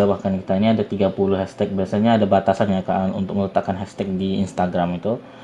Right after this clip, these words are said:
Nah, ini ada more similarnya, ini ada similar keywordnya juga ada. Nah, ini makin banyak nih ya. Seratus mungkin ada nih.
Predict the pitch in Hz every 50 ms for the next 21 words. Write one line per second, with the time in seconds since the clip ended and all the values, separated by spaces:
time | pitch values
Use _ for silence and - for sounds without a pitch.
0 | - - - - - - - - 208 202 - 95 196 104 104 101 101 101 98 98
1 | 95 - - 107 98 95 98 101 101 104 107 110 117 123 127 127 120 98 104 104
2 | 107 110 107 107 104 - - 104 101 98 101 98 95 98 - - - 101 101 101
3 | 101 101 104 104 101 101 98 98 101 - - 107 107 110 107 104 110 107 107 107
4 | 107 110 110 110 - - 95 92 90 90 90 92 95 95 92 - - 98 95 92
5 | 90 92 98 101 98 - 98 95 92 92 98 104 113 - - - - - - -
6 | - - - - - - - - - 98 98 95 - - 120 110 - 101 98 98
7 | 101 101 95 92 87 85 85 85